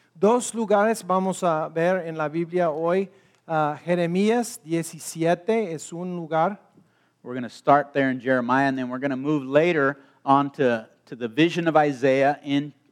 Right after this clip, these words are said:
Speaker 2: uh, Isaiah chapter six.
Speaker 1: Y luego, más tarde, vamos a ver la visión de Isaías en capítulo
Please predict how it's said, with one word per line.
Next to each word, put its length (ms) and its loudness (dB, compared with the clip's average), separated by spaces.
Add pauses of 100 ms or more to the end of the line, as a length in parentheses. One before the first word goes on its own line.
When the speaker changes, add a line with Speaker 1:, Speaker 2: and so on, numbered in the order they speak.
(140)
Speaker 2:
uh, 180 -10
Isaiah 380 -2
chapter 420 -4
six. 800 -8
Speaker 1:
Y 80 -10
luego, 640 2
más 320 -2
tarde, 360 2
vamos 340 -2
a 100 2
ver 220 2
la 180 0
visión 720 -2 (320)
de 100 2
Isaías 800 0
en 120 -6
capítulo 680 -4